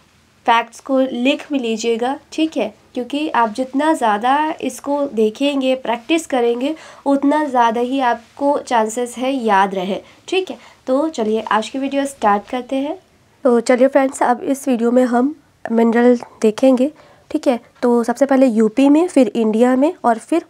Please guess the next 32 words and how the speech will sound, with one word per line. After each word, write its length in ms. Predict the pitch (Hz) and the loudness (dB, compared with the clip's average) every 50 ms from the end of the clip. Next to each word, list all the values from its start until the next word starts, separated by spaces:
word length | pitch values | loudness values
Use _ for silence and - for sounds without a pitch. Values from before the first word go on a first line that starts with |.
| - 220 | -8 -4
वर्ल्ड 340 | 208 214 220 208 185 180 185 | 2 4 4 4 4 2 -4
में। 180 | 180 180 190 - - - _ _ - | -8 -10 -10 -12 -16 -20 _ _ 2
तो 260 | 262 262 254 254 254 | 4 4 6 6 4
ये 180 | 247 247 277 285 | 4 4 2 2
तीनों 760 | 285 - - 262 254 254 262 294 311 320 330 330 294 - _ _ _ _ _ _ _ _ _ _ _ _ _ - 240 | 2 2 2 4 4 6 6 6 6 6 4 2 0 -2 _ _ _ _ _ _ _ _ _ _ _ _ _ -2 0
लेवल 300 | 240 233 226 233 254 254 | 2 2 2 2 0 0
पर 180 | 254 277 262 | 0 0 0
हम 220 | 254 233 240 247 262 | 0 0 0 0 0
मिनरल्स 580 | 269 254 233 220 214 208 233 240 247 240 - | 0 0 0 -2 -2 0 0 2 2 0 0
का 200 | - - 254 247 | -2 0 0 0
डेटा 400 | - 214 208 202 - 233 262 330 - - - - - _ - 262 | 0 -2 -4 -4 -2 -2 -4 -4 -6 -12 -20 -20 -20 _ 0 0
इस 200 | 254 247 - 233 | 0 0 0 -2
वीडियो 180 | 220 226 233 | 2 2 2
में 120 | 240 240 220 | 2 2 2
देखने 300 | 214 208 - 247 254 247 | 0 0 2 2 2 2
वाले 220 | 220 208 208 214 | 2 2 0 0
हैं। 200 | 208 226 285 - - - _ _ - | 0 0 -2 -4 -6 -12 _ _ -2
तो 220 | 226 220 214 214 | 2 2 2 2
स्टार्ट 320 | 214 220 - 226 226 220 - | 2 2 2 0 0 0 -2
करते 240 | - 254 247 262 | -4 -2 2 2
हैं 140 | 262 262 240 | 2 4 4
यूपी 300 | 226 220 214 - 269 269 | 2 0 2 4 2 2
से। 280 | 262 - - 285 349 403 - - - _ _ - | 2 2 -2 -2 -2 -4 -8 -18 -20 _ _ 2
तो 280 | 247 240 240 233 226 | 4 6 6 6 4
देखिए, 360 | 214 240 233 240 247 214 196 - - - _ - | 4 2 0 0 -2 -2 -2 -4 -8 -16 _ 0
यहाँ 300 | 240 233 226 226 240 240 - | 0 0 2 2 0 0 2
पर 160 | 277 285 302 | 2 2 2
सबसे 220 | 294 285 269 - 269 | 2 0 -2 -4 -2
पहले 280 | - 262 247 262 269 | -2 0 2 2 2
कुछ 260 | 262 - 262 - - - | 2 2 -2 -4 -4 -4
फैक्ट्स 480 | - 220 202 196 208 - - - - | 0 0 0 0 -2 -4 -10 -8 -2
हैं, 160 | 269 294 359 | -2 -2 -2